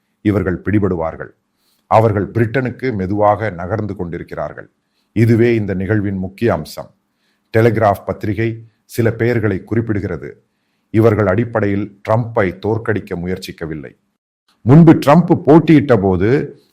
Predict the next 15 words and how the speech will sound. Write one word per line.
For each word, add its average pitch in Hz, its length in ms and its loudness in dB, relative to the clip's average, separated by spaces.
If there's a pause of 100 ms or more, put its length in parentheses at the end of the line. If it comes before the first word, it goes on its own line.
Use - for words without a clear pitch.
இரண்டாவது 165 540 8
முறை 123 240 2
பிரசிடென்ஷியல் 151 580 2
எலெக்ஷன்ல 123 800 -2 (140)
ட்ரம்ப் 135 280 2
போட்டியிட்ட 117 580 0
போது, 85 540 -2 (260)
இந்த 127 300 4
கையாளுதல், 127 920 6 (280)
மேனிபுலேஷன் 147 720 4
மூலம் 110 480 0
தோற்கடிக்கப்பட்டதாக 107 1080 2
கூறினால், 104 680 0 (340)
அதற்கு 120 420 4
எதிராக 123 640 4